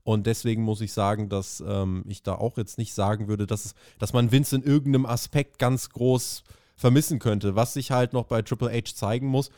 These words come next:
wenn mal wirklich ein kurzfristiger Ausfall ist. Vince McMahon ist ja jemand, der zu Hochform ausläuft, äh, aufläuft, wenn er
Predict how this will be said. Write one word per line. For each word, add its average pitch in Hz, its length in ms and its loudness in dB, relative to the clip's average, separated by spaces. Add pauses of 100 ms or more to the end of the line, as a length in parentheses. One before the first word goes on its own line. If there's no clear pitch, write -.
(160)
wenn 113 120 4
mal 113 140 4
wirklich 120 240 0
ein 107 80 -4
kurzfristiger 120 640 0
Ausfall 110 340 -2
ist. 87 160 -10
Vince 113 220 -2
McMahon 110 260 -2
ist 113 100 -4
ja 113 40 -2
jemand, 101 220 0
der 101 100 -4
zu 107 140 -4
Hochform 127 340 0
ausläuft, 120 440 0
äh, 117 180 -2
aufläuft, 117 500 0
wenn 110 80 0
er 123 140 2